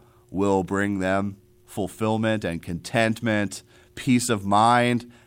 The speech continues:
happiness. He doesn't want people to experience that. Here's what it says in Isaiah forty-two, verse twenty-one. "The Eternal is well pleased for his righteousness' sake.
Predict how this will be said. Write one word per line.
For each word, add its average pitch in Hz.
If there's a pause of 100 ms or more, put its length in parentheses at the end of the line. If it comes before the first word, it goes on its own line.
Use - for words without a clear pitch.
happiness. 117 (1400)
He 113
doesn't 117
want 87
people 85
to 85
experience 82
that. 82 (3000)
Here's 107
what 90
it 71
says 87 (440)
in 85
Isaiah 87
forty-two, 90 (120)
verse 85 (160)
twenty-one. 82 (1300)
"The 117
Eternal 139
is 95
well 113
pleased 117
for 95
his 87
righteousness' 104
sake. 85